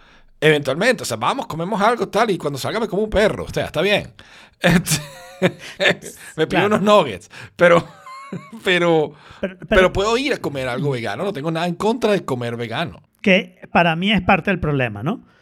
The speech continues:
Speaker 2: O sea, a menos que haya una posición filosófica, vamos a descartar la posición filosófica.
Speaker 1: Sí,
Speaker 2: Vamos a
Speaker 1: pero
Speaker 2: hacer
Speaker 1: que,
Speaker 2: que
Speaker 1: o sea,
Speaker 2: el vegano es gente
Speaker 1: la posición filosófica la puede
Speaker 2: gente
Speaker 1: tener
Speaker 2: co-
Speaker 1: un vegano, pero no un no vegano.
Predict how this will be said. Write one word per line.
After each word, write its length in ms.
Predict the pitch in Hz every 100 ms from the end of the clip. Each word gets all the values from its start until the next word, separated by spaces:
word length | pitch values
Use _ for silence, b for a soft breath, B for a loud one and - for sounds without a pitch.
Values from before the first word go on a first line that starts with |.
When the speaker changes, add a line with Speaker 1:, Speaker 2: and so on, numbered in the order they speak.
| b -
Speaker 2:
O 80 |
sea, 400 | - 170 123 - - -
a 140 | 147 170
menos 340 | 175 233 233
que 140 | -
haya 120 | 233 214
una 140 | 240
posición 400 | 190 156 160 143
filosófica, 680 | 180 151 - 113 139 131 190
vamos 240 | 156 226
a 20 |
descartar 360 | 233 208 165 151
la 60 | 165
posición 340 | 180 - 131
filosófica. 480 | 113 131 - - -
Speaker 1:
Sí, 80 | 135
Speaker 2:
Vamos 160 | 277 214
a 20 |
Speaker 1:
pero 60 |
Speaker 2:
hacer 40 | 151
Speaker 1:
que, 100 | 202
Speaker 2:
que 60 | 202
Speaker 1:
o 20 |
sea, 100 | 208
Speaker 2:
el 40 | 151
vegano 300 | 143 190 220
es 60 |
gente 320 | 226 180 196 175
Speaker 1:
la 80 |
posición 360 | 175 175 170 233
filosófica 440 | 392 208 220 254
la 100 | 208
puede 120 | 175 208
Speaker 2:
gente 40 |
Speaker 1:
tener 80 | 180
Speaker 2:
co- 60 | 190
Speaker 1:
un 60 |
vegano, 340 | 170 165 175 98
pero 200 | 92 95
no 260 | 123 156
un 200 | 226 233 208
no 100 | 147
vegano. 500 | 120 156 101 78